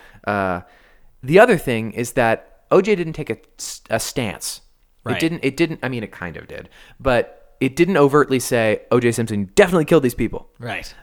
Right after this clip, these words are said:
Speaker 1: Uh, it just told the story, uh, including the evidence
Speaker 2: Yeah.
Speaker 1: that exists. Andrew Cunanan definitely killed Gianni Versace.
Speaker 2: Yeah, and you're watching a psychopath.
Speaker 1: Right. And that's where I had a bit of an ethical dilemma.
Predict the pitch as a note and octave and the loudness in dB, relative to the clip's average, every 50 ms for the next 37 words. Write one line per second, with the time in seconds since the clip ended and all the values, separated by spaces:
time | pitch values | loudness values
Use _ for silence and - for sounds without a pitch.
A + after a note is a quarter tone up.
0 | _ - B2 B2 A#2+ - A2 B2+ B2 C#3+ D3+ D3 - - E3 D3+ C3+ C#3 - - | _ 0 2 4 4 4 2 0 0 0 -4 -4 -2 -2 -2 -2 -2 -4 -8 -4
1 | - B2 A#2 A2 G#2+ G#2 G#2 G#2+ G2+ - _ _ _ _ _ _ _ _ _ _ | -2 -2 0 0 -2 -4 -4 -6 -10 -14 _ _ _ _ _ _ _ _ _ _
2 | _ _ _ _ - _ _ - A2 A2+ G#2+ G2+ G2 F#2+ F2+ F2+ - - - - | _ _ _ _ -20 _ _ -4 -2 0 0 2 2 2 0 -2 -4 -6 -8 -10
3 | A2+ A2 - B2 A#2+ G#2+ G#2+ G#2+ G#2+ F#2 F2+ F#2 F2 F2 - - - - - _ | -10 -8 -6 -6 -6 -4 -4 -6 -6 -4 -4 -4 -6 -8 -10 -14 -18 -20 -20 _
4 | _ - A2 F2+ - - G#2 G2 F#2+ - - C2 - - - - - _ _ _ | _ -12 -10 -10 -8 -6 -6 -6 -6 -6 -10 -10 -10 -12 -20 -20 -20 _ _ _
5 | _ _ _ _ _ _ _ _ _ - G#3+ A#3+ A3+ A3 - - F#3+ F#3+ F3 D3+ | _ _ _ _ _ _ _ _ _ 0 0 0 0 0 -2 0 0 2 2 2
6 | C3 A#2 A#2 A2+ - _ _ _ _ _ - F#2+ F#2+ _ - D3+ C#3 B2 - C3 | 0 -2 -6 -8 -12 _ _ _ _ _ -20 -20 -14 _ 2 2 2 2 2 -4
7 | A#2+ A2+ - A2+ A2+ G#2 - - B2 G2+ G2 E2+ F2+ G2 F#2 F2+ F2 E2 F2 F#2+ | -4 -4 -2 -4 -6 -6 -4 -4 -4 -4 -4 -6 -6 -6 -6 -6 -6 -8 -10 -8
8 | - A#2+ G2+ - - - _ _ - D3 F3 F#3+ D3+ A#2 B2 C3+ C#3 C3 B2 A#2+ | -4 -4 -4 -4 -8 -14 _ _ -8 -4 -2 -2 -2 -2 -4 -8 -10 -12 -10 -6
9 | A#2+ B2+ C#3 D3+ D3+ - D#3 C#3 B2 A2+ - C#3 C#3+ D3+ - G#2 F2+ - E2+ C#2+ | 0 2 2 2 0 -2 -8 -8 -6 -6 -2 -2 -2 -4 -4 -8 -12 -10 -10 -10
10 | - - - - D3+ F3+ - - - - _ _ _ - _ _ _ _ _ _ | -12 -14 -10 -2 -2 -2 -2 -2 -8 -20 _ _ _ -20 _ _ _ _ _ _
11 | - F3 G3 G3+ F#3+ F#3 - D#3 D#3 G3 A#3 C#4+ - - - - B3+ A#3+ A#3 A3 | -4 -2 0 0 0 -2 -6 0 2 2 2 2 0 -6 -8 -2 -2 0 0 2
12 | G#3 G3 F3+ E3 E3+ F3 E3+ D#3 C3 A#2 - D3 D3 C#3+ C#3+ B2 B2+ B2 A#2 A2+ | 0 0 0 -2 -2 -2 -2 -4 -4 -6 -4 -4 -2 -2 -2 -4 -4 -6 -6 -8
13 | - - G2+ G2 - - F#2 - D#2 E2 - - - - - - - - | -8 -6 -6 -8 -6 -8 -14 -14 -14 -16 -16 -16 -18 -20 -20 -20 -20 -20